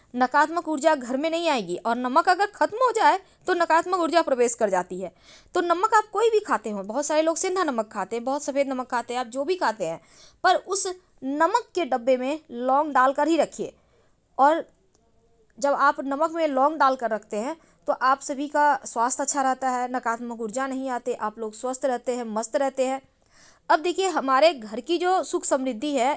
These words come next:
इसका सीधा संबंध हमारी रसोई से है और माँ अन्नपूर्णा का स्थान होता है। वास्तुशास्त्र में, अ, इन वस्तुओं को खत्म होना अच्छा नहीं माना जाता। और इनमें एक आगे वस्तु है सरसों का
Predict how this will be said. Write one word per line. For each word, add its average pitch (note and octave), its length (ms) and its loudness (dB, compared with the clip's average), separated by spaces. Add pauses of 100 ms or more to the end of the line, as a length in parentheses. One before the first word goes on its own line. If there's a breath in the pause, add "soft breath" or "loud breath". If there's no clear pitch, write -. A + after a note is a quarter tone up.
इसका C#4+ 260 -2
सीधा C#4+ 380 -2
संबंध E4 360 -2
हमारी D#4+ 280 0
रसोई F4 320 0
से F4 160 0
है D#4+ 120 0 (460 loud breath)
और E4 180 4
माँ D4 360 2
अन्नपूर्णा C#4+ 500 -2
का C#4+ 160 2
स्थान G#3 280 -2
होता E3+ 240 -6
है। E3+ 140 -8 (540 soft breath)
वास्तुशास्त्र F4 800 4
में, C#4+ 300 -2 (360 soft breath)
अ, C4+ 280 4 (120)
इन F#4 120 2
वस्तुओं F4+ 420 2
को G#4 120 0
खत्म E4+ 320 -4
होना F4 220 2
अच्छा E4+ 240 0
नहीं F#4 140 -2
माना G3+ 240 0
जाता। C3+ 400 -8
और D#4 160 2
इनमें E4 340 -4
एक - 240 -8 (120)
आगे C4+ 280 2
वस्तु D4+ 340 -2
है C#4+ 240 2 (360 soft breath)
सरसों F4+ 580 0
का E4 220 4